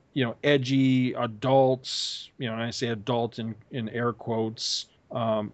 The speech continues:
you know, kind of political thriller thing. This is almost what I would expect because that's very much what the Question was. So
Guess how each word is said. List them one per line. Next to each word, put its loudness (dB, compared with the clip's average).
you -2
know, -2
kind 2
of -4
political 2
thriller 4
thing. 0
This -2
is -2
almost 4
what 4
I 8
would 4
expect -4
because -2
that's 0
very 0
much -4
what -6
the -6
Question -4
was. -6
So 2